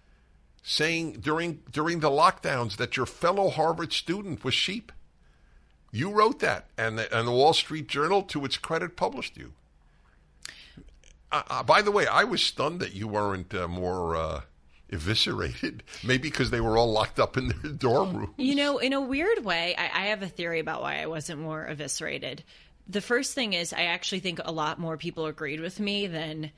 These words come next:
Speaker 2: were
Speaker 1: Oh.
Speaker 2: willing to say, but it, it, it supports your sheep mentality point.
Speaker 1: Right.
Speaker 2: And I also think the people who, who were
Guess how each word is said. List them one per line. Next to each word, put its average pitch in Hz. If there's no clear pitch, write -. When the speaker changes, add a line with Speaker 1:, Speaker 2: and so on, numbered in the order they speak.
Speaker 2:
were 185
Speaker 1:
Oh. 180
Speaker 2:
willing 170
to 160
say, 185
but 196
it, 160
it, 170
it 180
supports 196
your 180
sheep -
mentality 240
point. 294
Speaker 1:
Right. 95
Speaker 2:
And 220
I 208
also 311
think 170
the 185
people 254
who, 185
who 175
were 160